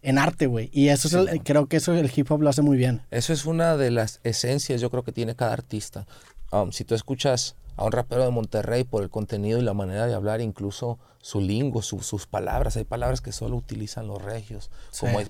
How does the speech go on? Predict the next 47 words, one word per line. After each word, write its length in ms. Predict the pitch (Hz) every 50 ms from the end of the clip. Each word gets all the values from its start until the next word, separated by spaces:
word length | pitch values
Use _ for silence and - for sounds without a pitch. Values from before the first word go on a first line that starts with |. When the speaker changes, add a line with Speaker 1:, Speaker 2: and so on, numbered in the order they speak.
| - -
Speaker 2:
palabras 340 | - 107 110 110 113 113 107
que 100 | - -
solo 260 | 101 - - 104 104 107
ut-, 100 | - - -
utilizan 400 | 101 95 - 95 92 - - 107
los 80 | 107 98
de 80 | 98
la 80 | 101 101
capital 500 | - 98 - - - - 104 107 110 110
o 80 | 107
que 180 | 104 - 110 98
solo 220 | - - 107 104
se 140 | 107 - -
utilizan 380 | 113 117 - 107 101 - 113 107
en 100 | 107 101
el 100 | 98 95
sur. 300 | - - - 110 117 - - - - - - - - _
Entonces 320 | - 107 - 117 120 127 131
creo 160 | - 131 127
que 60 | 123
es 80 | 135 131
parte 440 | - - _ - 123 127 127 - 135
de 100 | 131 123
la 80 | 117
esencia. 500 | 101 - - 110 107 107 - - 104 98
Lo, 200 | 98 101 101 98 - -
lo, 260 | - 90 90 95 87 - -
tus 180 | - - 107 92
vivencias 480 | 101 98 95 104 113 117 - 123 120
te 100 | 120 -
hacen 160 | 110 - 123 120
la 80 | 113
persona 400 | - - - - - - 117 117 123
que 80 | 110
a 20 | 98
fin 160 | - 107 101
de 80 | 101
cuentas 460 | - - 98 92 90 - 98 95 98 -
eres 300 | - 90 90 104 104 -
hoy 100 | 104 98
en 140 | 92 92 90
día, 180 | 101 101 98
y 80 | 98 104
eso 200 | 98 98 - -
en 100 | 90 90
el 180 | 95 101 98 95
rap 200 | 98 101 107 -